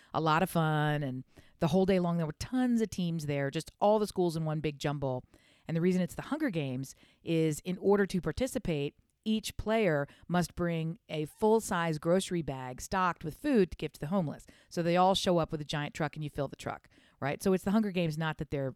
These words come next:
trying to physically kill each other, although that's part of it. Uh, the idea is that you're feeding all these folks in need. So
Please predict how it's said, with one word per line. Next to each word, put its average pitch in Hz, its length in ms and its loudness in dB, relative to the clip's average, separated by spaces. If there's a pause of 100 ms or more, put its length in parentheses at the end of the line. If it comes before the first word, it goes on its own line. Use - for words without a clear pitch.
(100)
trying 135 240 -6
to 135 160 -8 (100)
physically 156 460 -4
kill 226 200 0
each 185 160 -2
other, 131 260 -2 (200)
although 139 180 -2
that's 127 180 -4
part 170 240 -4
of 135 80 -4
it. 123 100 -4 (420)
Uh, 135 380 -6
the 170 80 -2
idea 151 280 -2
is 135 120 -4
that 135 180 -6
you're 120 120 -6
feeding 127 540 -6
all 143 140 -6
these 143 160 -8
folks - 300 -6
in 135 100 -6
need. 120 260 -10
So 226 400 10